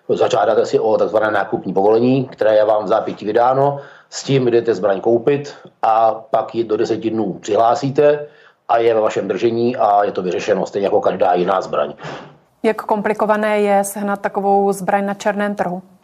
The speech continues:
Speaker 1: To je samozřejmě obtížnější, protože tyto zbraně jsou poměrně moderní, tudíž na černém trhu je jich, eh, výrazně méně než těch zbraní, které jsou starší, historické a nějakým způsobem, eh, se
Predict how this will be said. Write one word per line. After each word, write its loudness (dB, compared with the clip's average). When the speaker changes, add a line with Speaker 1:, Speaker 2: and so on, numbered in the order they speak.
Speaker 1:
To 2
je 2
samozřejmě 2
obtížnější, 0
protože 2
tyto 2
zbraně 0
jsou 0
poměrně 0
moderní, 0
tudíž -2
na 2
černém 0
trhu 2
je 6
jich, -2
eh, 2
výrazně 0
méně 2
než -2
těch -2
zbraní, 0
které 2
jsou -2
starší, -2
historické 2
a 2
nějakým 0
způsobem, -2
eh, 2
se 0